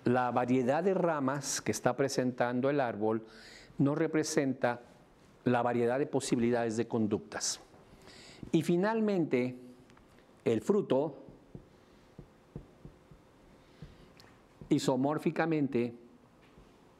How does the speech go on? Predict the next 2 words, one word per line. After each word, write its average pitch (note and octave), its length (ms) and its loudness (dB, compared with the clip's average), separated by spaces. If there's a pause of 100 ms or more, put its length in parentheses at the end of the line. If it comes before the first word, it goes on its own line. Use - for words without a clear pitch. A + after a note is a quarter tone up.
(840)
significa C3 880 0
resultados. - 1200 -2